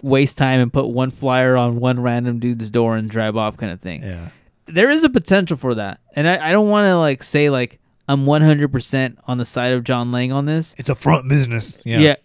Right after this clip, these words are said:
Speaker 1: b-, but I will say if there's a front, there's a joke in, in The Simpsons where they have, like, the pizza delivery thing and it's labeled, like,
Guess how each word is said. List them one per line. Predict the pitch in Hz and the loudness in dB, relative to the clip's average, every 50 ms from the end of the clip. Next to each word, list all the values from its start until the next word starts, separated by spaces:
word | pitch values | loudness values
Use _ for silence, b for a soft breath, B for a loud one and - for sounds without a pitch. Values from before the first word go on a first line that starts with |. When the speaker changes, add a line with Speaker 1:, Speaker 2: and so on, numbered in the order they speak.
| 135 127 - | -12 -14 -14
Speaker 1:
b-, | 151 160 - _ _ _ _ | -16 -18 -18 _ _ _ _
but | 160 180 196 190 - - - _ _ _ _ - | -10 -6 -4 -4 -4 -4 -6 _ _ _ _ 0
I | 156 165 | 2 2
will | 170 180 202 175 | 4 4 2 2
say | - - 185 156 | 2 2 2 2
if | 151 143 | 4 4
there's | 160 165 156 - | 4 4 4 2
a | - | 0
front, | 123 - - - 160 165 156 165 | -4 -4 -4 0 0 0 4 4
there's | 170 165 151 | 4 4 4
a | 160 | 2
joke | 143 127 - - 147 143 170 180 175 - | 0 -2 0 2 4 4 4 2 0 -4
in, | - 151 143 135 131 127 - | -6 -6 -4 -4 -4 -6 -4
in | 143 131 | -4 -4
The | 127 | -4
Simpsons | - - - 139 139 143 160 170 170 160 | -4 -2 -4 -4 -2 -4 -6 -6 -4 -2
where | 151 135 127 | 0 2 2
they | 127 127 | 2 2
have, | 135 131 131 127 | 2 0 0 0
like, | 131 123 - | 0 -2 -2
the | - - | -4 -6
pizza | - - 139 131 - 135 | -4 -4 -4 -2 -2 -4
delivery | 127 120 120 123 120 135 139 139 | -4 0 0 0 0 0 -2 -2
thing | - 151 147 143 | -4 -4 -4 -4
and | 131 123 | -4 -4
it's | 117 - - - | -6 -8 -14 -6
labeled, | 147 135 131 127 131 131 120 | -2 0 0 2 2 2 2
like, | 120 113 | 0 -4